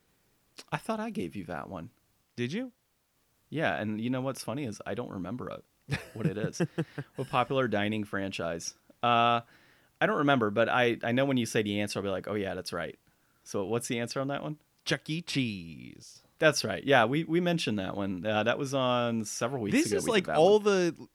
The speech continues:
Speaker 2: questions y-, this is the website you've been getting all your questions for. This is
Speaker 1: Hey,
Speaker 2: last
Speaker 1: hey,
Speaker 2: week's.
Speaker 1: don't,
Speaker 2: What position
Speaker 1: don't look
Speaker 2: did the
Speaker 1: at it.
Speaker 2: creator of Game Boy have at Nintendo? Who released
Speaker 1: He
Speaker 2: the
Speaker 1: was a
Speaker 2: first
Speaker 1: janitor.
Speaker 2: flight simulator?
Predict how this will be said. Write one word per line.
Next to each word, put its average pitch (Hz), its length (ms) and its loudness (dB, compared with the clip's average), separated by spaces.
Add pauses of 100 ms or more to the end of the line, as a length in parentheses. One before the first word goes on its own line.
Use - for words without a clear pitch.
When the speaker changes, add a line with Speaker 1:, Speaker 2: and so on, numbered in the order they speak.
(140)
Speaker 2:
questions 175 500 -2
y-, 151 100 -12
this 175 220 0
is 392 100 -4
the 208 100 2
website 165 360 0
you've 175 160 -4
been 175 140 -2
getting 165 220 -2
all 165 120 2
your 175 180 -2
questions 127 360 -2
for. 104 220 -2
This 156 200 -4
is 196 160 -6
Speaker 1:
Hey, 170 160 8
Speaker 2:
last 104 200 0
Speaker 1:
hey, - 40 -4
Speaker 2:
week's. 139 280 6
Speaker 1:
don't, 175 200 4 (280)
Speaker 2:
What 190 220 4
position 190 280 6
Speaker 1:
don't 190 80 4
look 185 140 6
Speaker 2:
did 190 40 10
the 160 60 8
Speaker 1:
at 143 60 6
it. - 40 6
Speaker 2:
creator 160 240 4
of 117 120 -2
Game 147 240 0
Boy 127 200 2
have 123 240 -4
at 113 120 -8
Nintendo? 113 640 -6 (440)
Who 196 160 2
released 175 280 2
Speaker 1:
He 135 80 2
Speaker 2:
the 131 80 2
Speaker 1:
was - 20 0
a 120 60 0
Speaker 2:
first 165 100 4
Speaker 1:
janitor. 156 240 6
Speaker 2:
flight 160 200 2
simulator? 98 680 -6